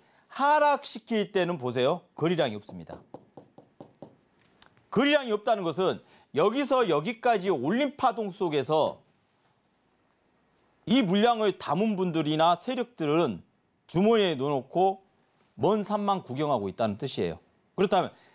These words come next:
다시 한번 뭔가 이벤트적인 내용 자체가 조인이 되면서 반대로 한 번은 여기까지, 여기 이 구조가 대략 보면은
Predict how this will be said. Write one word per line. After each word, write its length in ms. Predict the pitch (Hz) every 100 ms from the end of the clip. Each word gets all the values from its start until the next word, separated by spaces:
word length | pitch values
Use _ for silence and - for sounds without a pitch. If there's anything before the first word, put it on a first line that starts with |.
| _
다시 360 | - 190 196 262
한번 560 | 269 240 208 226 240 185
뭔가 480 | 117 202 220 208 190
이벤트적인 1040 | 147 247 277 233 - 190 196 160 175 175 - _ _ _ _ _ - - - _ _ _ _ _ _ _ _ _ _ _
내용 300 | - 185 208
자체가 420 | 151 127 170 151
조인이 280 | 143 220 226
되면서 540 | 165 139 123 143 208 214 _ _ _ -
반대로 680 | 131 156 139 131 170 170
한 300 | - - 285
번은 460 | 294 285 240 254 240 _ _ -
여기까지, 760 | 143 180 262 _ 190 143 101 - _ _
여기 380 | 131 165 202 180 -
이 220 | 143 190
구조가 580 | 226 214 170 160 101 - _
대략 320 | 143 160 147
보면은 460 | 123 113 117 120